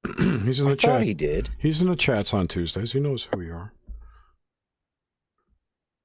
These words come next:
Speaker 1: <laughs> Yeah, J F K's
Speaker 2: Hmm.
Speaker 1: good one too.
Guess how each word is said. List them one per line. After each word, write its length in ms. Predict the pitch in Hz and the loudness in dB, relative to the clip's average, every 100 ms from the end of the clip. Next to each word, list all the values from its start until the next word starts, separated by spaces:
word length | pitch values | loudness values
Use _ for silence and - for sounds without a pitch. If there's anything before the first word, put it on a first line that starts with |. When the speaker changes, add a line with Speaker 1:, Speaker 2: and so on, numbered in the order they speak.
| _ _ _ _ _ _ _ _ _ _ _ _ _ _ _ _ _ | _ _ _ _ _ _ _ _ _ _ _ _ _ _ _ _ _
Speaker 1:
<laughs> 360 | - - 101 - _ _ | -6 -2 -2 -4 _ _
Yeah, 240 | 131 131 113 - - | 0 0 -2 -10 -16
J 160 | - 104 | -2 -2
F 140 | 98 | 0
K's 140 | 104 | -2
Speaker 2:
Hmm. 60 | 117 | -2
Speaker 1:
good 100 | 92 | -4
one 100 | 95 | -6
too. 120 | - | -8